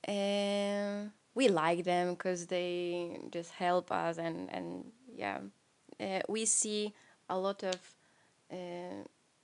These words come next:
a lot of pluses because they came here and, um, yeah, we want to, <laughs> we want to,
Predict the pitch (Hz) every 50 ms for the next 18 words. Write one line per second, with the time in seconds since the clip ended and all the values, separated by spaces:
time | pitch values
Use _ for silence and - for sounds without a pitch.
0 | _ _ _ _ _ _ - - 185 180 180 180 180 190 175 170 170 - - -
1 | _ _ _ _ _ _ _ _ _ _ _ _ _ _ _ _ _ - 190 175
2 | 175 180 202 - - 311 330 - - - - _ _ _ _ _ _ _ _ _
3 | _ - 214 208 - - 214 202 196 196 196 196 - - - 196 185 185 185 185
4 | 190 180 - 101 - - - - 185 170 170 170 - - 214 226 240 262 262 -
5 | - - - - _ _ _ _ _ _ - - 190 190 185 185 185 185 185 180
6 | 185 185 180 180 180 180 185 185 - _ _ _ _ _ _ _ - 185 190 202
7 | 190 180 175 170 180 - _ _ _ _ _ 196 202 196 190 208 208 208 208 -
8 | - - 208 202 190 185 190 - - - - - - - - _ _ _ _ _
9 | - 302 294 277 392 523 359 - 320 320 - - 277 - - - - - 320 294
10 | - 269 226 226 226 220 220 220 220 - - 226 214 208 208